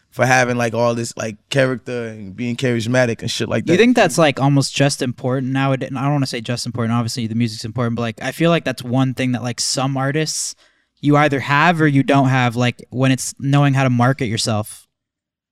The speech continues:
Speaker 2: Like, I
Speaker 1: Um,
Speaker 2: feel like you've always been dope at marketing yourself, but do you feel like some artists, they're just fire, but they just have no idea what the fuck they're doing on the
Speaker 1: Yeah,
Speaker 2: business side?
Speaker 1: to be honest with you, you know, you know, I manage myself. You know what I'm saying? I don't have a manager.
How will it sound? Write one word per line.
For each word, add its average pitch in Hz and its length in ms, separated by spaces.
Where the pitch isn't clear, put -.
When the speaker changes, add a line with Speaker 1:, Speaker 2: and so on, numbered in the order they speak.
Speaker 2:
Like, 147 140
I 156 60
Speaker 1:
Um, 123 80
Speaker 2:
feel 165 100
like 147 140
you've 151 160
always 143 180
been 131 160
dope 135 240
at 127 60
marketing 123 420
yourself, 117 360
but 131 80
do 147 60
you 156 40
feel 175 140
like 156 160
some 160 240
artists, 151 300
they're 156 100
just 139 180
fire, 143 440
but 139 140
they 143 120
just 131 160
have 123 120
no 127 300
idea 131 320
what 123 140
the 123 80
fuck - 300
they're 127 120
doing 131 240
on 127 80
the 131 60
Speaker 1:
Yeah, 165 140
Speaker 2:
business 127 240
side? 139 220
Speaker 1:
to 156 120
be 143 180
honest 151 380
with 139 180
you, 123 240
you 131 140
know, 123 320
you 135 80
know, 160 60
I 170 100
manage 180 340
myself. 120 560
You 127 60
know 131 40
what 127 40
I'm 120 40
saying? 127 180
I 127 80
don't 135 120
have 123 140
a 117 60
manager. 110 560